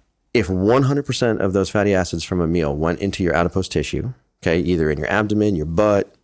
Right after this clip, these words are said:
you know, your chest, your armpits, you name it, wherever that adipose tissue was, if one hundred percent went in, then there literally would be no problem. Diabetes may not exist as an actual condition. The problem is that some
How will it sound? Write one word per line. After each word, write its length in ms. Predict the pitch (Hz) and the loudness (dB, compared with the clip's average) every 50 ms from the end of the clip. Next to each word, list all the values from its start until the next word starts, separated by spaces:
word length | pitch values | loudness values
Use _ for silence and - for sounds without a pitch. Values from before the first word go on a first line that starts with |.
| _ _ | _ _
you 100 | - 85 | -4 -4
know, 200 | 76 76 73 73 | -2 -2 -2 -4
your 180 | 71 76 78 76 | -4 -2 -4 -4
chest, 500 | - - - - 113 104 101 - - - | -4 -2 0 0 2 2 0 0 -2 -4
your 140 | 85 78 69 | -4 -2 0
armpits, 440 | 90 98 98 - - 104 87 - - | 0 -2 -2 -2 -2 -4 -4 -2 -2
you 100 | 92 87 | -2 -2
name 180 | 82 76 76 | -2 -2 -4
it, 120 | 73 73 _ _ - | -6 -10 _ _ -4
wherever 280 | - 95 98 101 110 110 | 0 2 2 2 2 2
that 120 | 107 95 | 2 2
adipose 320 | 80 95 98 92 98 90 | 2 2 0 0 -2 -2
tissue 280 | - 101 90 - 92 85 | -2 -4 -4 -2 -2 -2
was, 160 | 78 76 76 | -2 -2 -4
if 120 | 82 - - | -4 -4 -2
one 180 | 82 98 98 | 0 0 0
hundred 160 | 104 120 123 | 0 0 -2
percent 300 | 120 117 - 117 110 98 | -2 -2 -2 -2 -2 0
went 180 | 85 92 92 85 | 0 0 0 0
in, 240 | 78 80 98 139 - _ _ _ _ _ _ _ _ _ | 0 -2 -4 -4 -6 _ _ _ _ _ _ _ _ _
then 120 | - 107 98 | -2 0 2
there 160 | 92 90 90 | 2 2 2
literally 480 | 87 95 101 104 117 110 123 123 120 117 | 2 2 2 4 4 4 4 4 4 4
would 160 | 98 101 92 | 4 2 2
be 100 | 85 95 | 2 2
no 120 | 87 87 80 | 0 0 0
problem. 360 | - 80 76 69 - - - - | 0 -2 -2 -4 -6 -8 -8 -2
Diabetes 480 | - 92 95 98 95 98 92 95 82 82 | 0 0 2 2 0 0 0 -2 -2 0
may 140 | 87 87 | 0 0
not 140 | 87 85 80 | 0 0 -2
exist 300 | 80 78 76 82 78 - | -2 -2 -2 -2 -2 -2
as 120 | 78 73 82 | -4 -4 -2
an 80 | 82 | -2
actual 320 | 73 71 71 - - 73 71 | -2 -2 -4 -4 -6 -6 -4
condition. 480 | - 80 73 76 67 - - - - - _ _ _ _ _ _ _ _ - | -4 -6 -6 -6 -8 -8 -10 -14 -14 -16 _ _ _ _ _ _ _ _ -6
The 80 | 98 | -6
problem 480 | 82 - - 139 151 156 127 104 92 87 | -4 -2 0 0 2 2 2 2 2 2
is 120 | 87 82 | 0 0
that 140 | - 85 - | -2 -2 -2
some 680 | - - - - - 127 117 127 123 101 76 69 85 | -4 -6 -6 -4 0 2 2 2 2 0 0 -2 -6